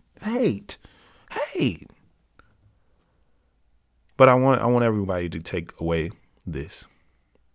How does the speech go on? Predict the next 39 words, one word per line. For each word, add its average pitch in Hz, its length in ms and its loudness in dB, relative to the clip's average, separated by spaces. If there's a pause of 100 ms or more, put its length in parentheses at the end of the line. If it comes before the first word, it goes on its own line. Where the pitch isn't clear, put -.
(2000)
We 117 120 4
will 117 200 4
get 101 320 0
where 95 140 2
we 92 120 0
need 90 200 -2
to 80 120 -6
be 90 400 -2 (800)
with 85 160 -8 (120)
each - 220 -8
other. - 220 -8 (1040)
As 107 140 2
I 104 80 2
said 113 220 2
in 110 80 0
my, 101 440 2
you 98 80 -4
know, 90 80 -2
I 92 200 -2
G 92 120 -4
live 92 440 0
that, 90 300 -4
you 95 60 -6
know, 85 180 -4
I'm 92 160 -4
gonna 92 280 -6
make 101 180 -6
sure 92 160 -6
I 87 80 -6
repost 90 480 -6
that 90 160 -6
onto 87 240 -6
my 85 200 -2
I 87 40 -4
G 82 140 -6
T 87 220 -6
V 85 240 -2
as 82 120 -6
well. 85 360 -4